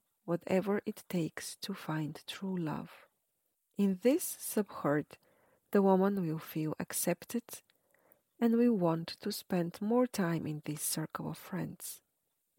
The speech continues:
Regardless of what you say, you do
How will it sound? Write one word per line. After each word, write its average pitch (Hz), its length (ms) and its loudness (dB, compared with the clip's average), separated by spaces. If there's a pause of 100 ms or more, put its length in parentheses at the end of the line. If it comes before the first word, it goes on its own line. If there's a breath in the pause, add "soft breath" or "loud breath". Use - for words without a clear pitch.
(300)
Regardless 220 580 4
of 285 160 -4
what 220 240 -2
you 220 60 -4
say, 170 480 0 (420 soft breath)
you 202 140 -2
do 262 280 -2